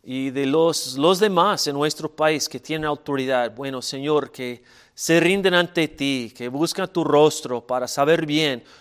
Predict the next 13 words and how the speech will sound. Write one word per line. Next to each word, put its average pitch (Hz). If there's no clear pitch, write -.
cómo 147
tú 147
quieres 160
que 139
andemos. 127
Y 101
sabemos 151
que 135
siempre 160
sería 151
en 135
la 123
luz, 139